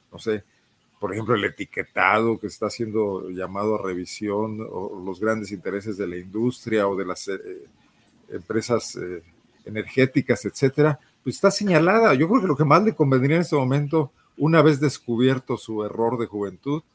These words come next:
sería separarse del cargo, porque está convertida y se convertirá, eh, cada vez peor en un lastre para las intenciones de reformar ligeramente la Corte, lo que se pueda, ¿no? Pero el tema no es ese.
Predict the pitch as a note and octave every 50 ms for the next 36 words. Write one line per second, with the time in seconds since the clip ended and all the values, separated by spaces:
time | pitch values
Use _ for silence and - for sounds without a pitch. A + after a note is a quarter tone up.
0 | _ _ _ _ _ _ _ - G2 G#2 A2 A2 G#2+ - A#2+ - - F#2+ E2+ F2
1 | F#2 F2+ - - A2 G2+ F#2 - B2+ B2 C#3+ D3+ D3+ E3+ D#3+ D3 C#3 - F#3 F#3
2 | F3+ - E3+ E3+ D#3 - F#3 F#3 F3+ F#3 F3+ F3+ G3 - _ C3+ A#2 - - A#2+
3 | A2+ G#2 - - A2+ G#2+ A#2 A2+ - - B2+ B2 B2+ C#3 D3 D3+ D3 C#3+ - _
4 | _ _ _ _ _ _ _ _ _ _ _ - A2+ G2+ - - - A#2+ A#2+ B2+
5 | B2+ C3 B2+ - _ C3+ B2 B2+ C3 B2 A#2 A#2 A#2+ B2 A#2+ A#2 A#2 A#2 A2+ -
6 | - - A#2 A2 A#2 A#2 G#2+ - _ _ _ _ _ _ _ - F#2+ F#2+ F#2+ F#2
7 | F2+ G2 F2+ E2+ F#2+ F#2+ - - A2 A2 A2 A2 A2+ A2 G2+ - - - G2 G2+
8 | F2+ F#2+ F#2 F#2 F#2 F2 E2+ _ _ _ _ _ _ _ _ _ _ - G2+ G2
9 | - A2+ G#2 A2 A#2 A#2+ B2 A#2+ A#2+ B2 A#2 A#2 A2+ A2+ A2 - - A2 G#2 G2
10 | F2+ E2 - - _ E2 E2 - - F2+ F2 E2 - - G#2 G2+ E2 - - G#2
11 | F#2 F2 - - - F#2+ F2 - _ F2 E2+ F2 F2 F2 E2+ E2+ G2+ B2 B2+ -
12 | _ _ _ _ _ _ _ _ - _ _ _ _ _ _ - C3+ D3+ D#3 D3
13 | C#3+ G3 G3 G#3 G#3+ G3 G3+ G#3 G3+ - - A#3+ - - D#3+ C3 -